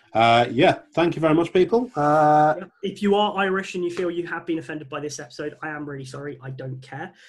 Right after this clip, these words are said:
Speaker 2: Um,
Speaker 1: Um,
Speaker 2: this, that
Speaker 1: yeah,
Speaker 2: was really
Speaker 1: uh,
Speaker 2: good. I
Speaker 1: please send all complaints to
Speaker 2: <laughs>
Speaker 1: james at beer and bants dot com. Uh, he can read the complaints personally. Uh, I have nothing to do with this whatsoever. I will stay, I'll keep my arse very firmly on the fence.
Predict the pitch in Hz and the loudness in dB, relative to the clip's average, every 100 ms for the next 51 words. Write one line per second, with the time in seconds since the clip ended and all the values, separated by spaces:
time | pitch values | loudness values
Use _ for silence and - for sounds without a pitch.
0 | - _ - 147 147 156 156 127 123 135 | -20 _ -12 -6 -6 -2 2 4 4 2
1 | - 147 - 202 151 139 139 - _ _ | 4 2 4 4 8 6 4 -10 _ _
2 | - 156 156 - 185 180 170 160 - 170 | -14 -12 -10 4 4 6 0 0 0 4
3 | 165 156 151 143 139 131 123 123 143 - | 6 6 2 0 -4 -4 -2 -4 -6 -8
4 | 123 113 - - 135 135 135 - - 117 | -6 -6 -2 0 2 2 0 -2 -6 -2
5 | 392 - 135 143 123 123 123 123 - 131 | -2 -2 -4 0 0 0 -2 -4 -4 -10
6 | - 139 180 131 131 - 123 123 131 165 | -6 -6 -2 -4 -4 0 2 2 2 -2
7 | 147 131 135 131 123 135 131 123 123 139 | -2 2 2 2 -2 -4 -4 -6 -6 -6
8 | 131 135 143 175 - 113 117 127 135 131 | -6 -6 -6 -6 -6 -4 -2 0 0 0
9 | 131 120 117 120 139 143 127 127 127 117 | -2 -6 -8 0 0 0 -2 -2 -2 -2
10 | 117 120 127 - 113 110 135 131 113 110 | -4 -4 -6 -8 -6 -4 -2 -4 -6 -6
11 | 107 107 117 107 - _ _ _ _ _ | -6 -8 -10 -10 -12 _ _ _ _ _
12 | _ - 117 - 131 113 110 - 131 139 | _ -8 -6 -6 -4 -4 -4 -6 0 2
13 | 127 - 117 110 110 107 107 117 - - | 2 0 -4 -4 -4 -6 -6 -8 -10 -18